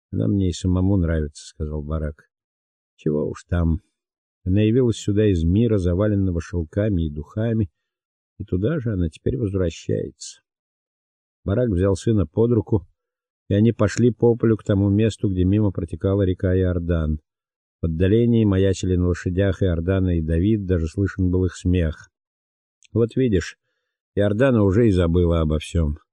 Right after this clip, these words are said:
А как дела Пальмахова и Нори?» «Как всегда, отец, хорошие ребята, да мало их. И молоды они, чтобы идти в бой. С ними не выиграешь войну, которую придется вести против семи армий».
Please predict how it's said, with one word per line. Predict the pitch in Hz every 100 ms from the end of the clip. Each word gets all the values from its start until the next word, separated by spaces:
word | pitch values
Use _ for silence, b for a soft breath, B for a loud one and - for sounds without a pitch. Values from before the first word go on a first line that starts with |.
| _ _ _ _ -
А | 85
как | 117 113
дела | 101 101
Пальмахова | 107 95 101 95 95 90
и | 87
Нори?» | 98 113 110 - _ _ _ _ _ _
«Как | 135
всегда, | - 156 139 139
отец, | 107 92 80
хорошие | - 107 117 - 98
ребята, | 98 104 107 87
да | 78
мало | 82 101 98
их. | 71 65 - _ _ _ _ _ _ _ -
И |
молоды | 90 127 - 78 71
они, | 73 71
чтобы | 73 - 73 73
идти | - 80
в | 73
бой. | 80 82 76 - _ _ _ _
С | -
ними | 110 107
не | 104
выиграешь | 107 101 92 85
войну, | 95 90 92 98
которую | 78 85 82 76
придется | 82 82 80 82
вести | 80 - 87
против | 80 82 76 -
семи | 90 80 80
армий». | 78 76 71